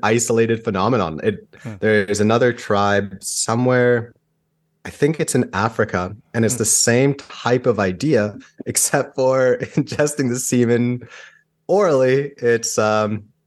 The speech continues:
Speaker 1: anally. <laughs>
Speaker 2: Oh my God.
Speaker 1: Yeah, I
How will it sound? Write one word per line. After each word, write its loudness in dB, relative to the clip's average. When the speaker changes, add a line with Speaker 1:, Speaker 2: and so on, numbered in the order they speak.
Speaker 1:
anally. 2
<laughs> -6
Speaker 2:
Oh 6
my -8
God. -20
Speaker 1:
Yeah, 2
I 2